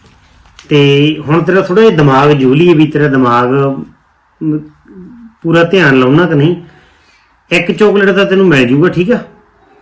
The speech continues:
ਜੇ ਤੂੰ ਹਾਰ ਗਿਆ, ਚੱਲ ਇੱਕ ਤਾਂ ਤੈਨੂੰ ਤਾਂ ਵੀ ਦੇ ਦਾਂਗੇ, ਫਿਰ ਨਹੀਂ ਤੂੰ ਰੋਣਾ, ਮੈਨੂੰ ਪਤਾ।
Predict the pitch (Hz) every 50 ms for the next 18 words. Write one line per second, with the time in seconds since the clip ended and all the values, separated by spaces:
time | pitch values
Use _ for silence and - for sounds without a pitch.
0 | _ _ _ _ _ _ _ _ - 131 147 170 170 214 165 143 139 139 139 147
1 | 147 160 147 165 165 156 151 151 - 143 151 139 151 151 147 127 120 110 113 139
2 | 139 127 120 117 123 135 143 143 123 127 127 131 139 147 143 156 147 135 131 123
3 | 123 123 127 123 120 110 107 101 95 - 95 -